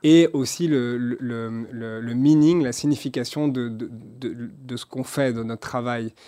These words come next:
Et donc, on porte beaucoup plus d'importance sur, euh, le, le, les personnes qui travaillent dans son, dans son entreprise et sur aussi l'image qu'on dégage. Et aujourd'hui, c'est important de pouvoir avoir une, une image qui est,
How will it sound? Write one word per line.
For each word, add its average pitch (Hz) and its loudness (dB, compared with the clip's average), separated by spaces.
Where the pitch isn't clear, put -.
Et 127 0
donc, 143 2
on 131 0
porte 127 0
beaucoup 139 2
plus 147 4
d'importance 143 0
sur, 151 2
euh, 113 -4
le, 110 -8
le, 117 -4
les 117 -6
personnes 143 0
qui 139 -10
travaillent 123 -4
dans 117 -8
son, 110 -10
dans 110 -10
son 117 -14
entreprise 143 -2
et 135 -2
sur 151 -2
aussi 160 -4
l'image 135 4
qu'on - -4
dégage. 120 -4
Et 131 -12
aujourd'hui, 117 -6
c'est 139 -8
important 120 -8
de 131 -4
pouvoir 120 -4
avoir 123 -4
une, 117 -6
une 113 -6
image 131 -2
qui 120 -8
est, 120 -6